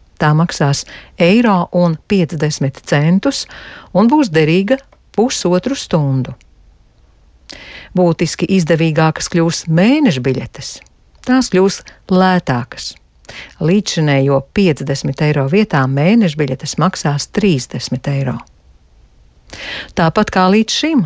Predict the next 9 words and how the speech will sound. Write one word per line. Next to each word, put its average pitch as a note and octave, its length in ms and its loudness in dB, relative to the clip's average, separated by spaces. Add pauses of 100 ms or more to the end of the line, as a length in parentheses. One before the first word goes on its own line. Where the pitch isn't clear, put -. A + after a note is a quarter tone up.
(120)
uz E3+ 220 -2
pusi C4 360 -2
lētākas E3 640 2
būs F#3+ 360 -2
mēneša E3+ 480 2
biļetes, D#3 480 -2
piemēram, C#3 520 0
studentiem, E3 880 0
pedagogiem D3+ 800 0